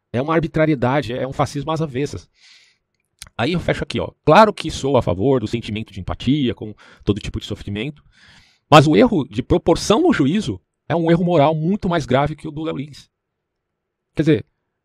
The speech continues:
o problema também, pessoal, é o erro de proporção que as pessoas têm em relação a julgar um e outro. Você condena à fogueira do inferno o Léo Lins pelo pecadinho dele.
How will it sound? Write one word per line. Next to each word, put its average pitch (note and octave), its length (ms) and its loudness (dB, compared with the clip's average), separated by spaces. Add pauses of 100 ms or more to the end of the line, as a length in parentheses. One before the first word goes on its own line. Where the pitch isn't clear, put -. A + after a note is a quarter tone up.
(480)
o F3 60 -6
problema F#3+ 460 2
também, C3+ 680 -2
pessoal, - 380 -8
é D#3 80 4
o E3 100 6
erro F#3+ 120 2
de F#3 80 -4
proporção A3 640 -2
que - 100 -2
as C3 80 0
pessoas B2+ 280 -4
têm D3+ 120 -4
em E3+ 80 -6
relação D#3+ 240 -2
a D#3+ 40 -4
julgar C#3 240 0
um E3+ 100 -6
e F3 40 -4
outro. D3+ 300 -2 (800)
Você - 100 -4
condena F#3 560 2
à D3 80 0
fogueira D#3 540 0 (280)
do - 80 0
inferno D#3 520 4 (500)
o - 60 -8
Léo D3+ 120 -2
Lins B2+ 240 -8
pelo A#2+ 200 -6
pecadinho C3+ 440 0
dele. G2 300 -4